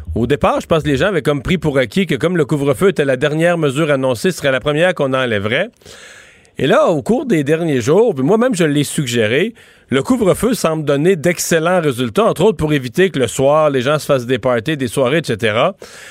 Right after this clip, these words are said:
Est-ce que vous seriez ouvert à l'idée de dire, « Regarde, on rouvre l'économie, les restaurants, ben, on rouvre ce qui est fermé, là, les restaurants, les commerces, on recommence une activité normale,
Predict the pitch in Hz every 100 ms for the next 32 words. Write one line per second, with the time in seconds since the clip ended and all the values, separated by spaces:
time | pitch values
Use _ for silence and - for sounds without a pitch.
0 | - - _ - 110 - 151 127 117 151
1 | 185 262 147 165 226 156 135 117 196 143
2 | 151 135 127 110 107 180 190 156 147 131
3 | 123 131 147 151 143 123 143 - 139 107
4 | 104 104 143 104 131 135 143 127 147 139
5 | 123 131 110 143 110 127 135 135 117 101
6 | 147 131 143 - 113 139 139 160 156 139
7 | 120 147 135 180 175 143 120 131 170 208